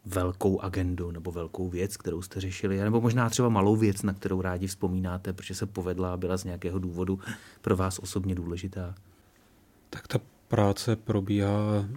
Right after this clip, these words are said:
Speaker 2: na jakoby několika úrovních. Eh, já za sebe vlastně mám pocit, že jedna z těch věcí, která mám pocit, že se pro-,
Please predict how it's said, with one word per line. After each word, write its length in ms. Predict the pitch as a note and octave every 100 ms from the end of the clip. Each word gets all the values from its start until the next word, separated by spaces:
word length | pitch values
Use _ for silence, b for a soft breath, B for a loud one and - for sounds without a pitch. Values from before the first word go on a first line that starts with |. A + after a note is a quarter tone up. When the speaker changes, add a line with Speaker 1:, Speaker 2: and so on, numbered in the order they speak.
| -
Speaker 2:
na 600 | C#3+ G2+ G2 F#2+ F#2+ F#2+ B2+ - D#3+
jakoby 360 | A#2 - G2+ G#2
několika 500 | G2+ A2 G#2 - A#2
úrovních. 800 | A2+ G#2+ G#2 G2+ G2+ A#2 - - _ _ B B B B -
Eh, 380 | G#2+ G2 G2+ G#2 - - - -
já 420 | C#3 G#2 G#2+ A2 C3+ -
za 200 | B2 G#2
sebe 640 | - A#2 G#2 A2+ A2+ B2 B2+ -
vlastně 320 | A2+ - A2
mám 260 | A2 A#2 A#2 _ - _ _
pocit, 460 | - - - A2 B2+ -
že 220 | C3 G#2
jedna 260 | G#2+ G2 G#2+
z 120 | -
těch 300 | - A2+ -
věcí, 380 | A#2 G#2 - A2
která 340 | - - A#2
mám 180 | G#2+ A2
pocit, 280 | G#2+ G#2+ A2+
že 60 | A2
se 140 | A#2
pro-, 400 | - - - G2+